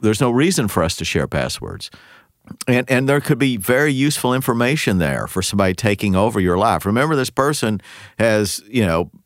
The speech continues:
is proverb-, is in the proverbial driver's seat. So they pushed you over s-, and they, now they're driving. And,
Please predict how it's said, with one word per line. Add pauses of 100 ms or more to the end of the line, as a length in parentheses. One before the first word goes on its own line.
(120)
is
proverb-,
is
in
the
proverbial
driver's
seat. (320)
So
they
pushed
you
over
s-,
and
they,
now
they're
driving. (520)
And,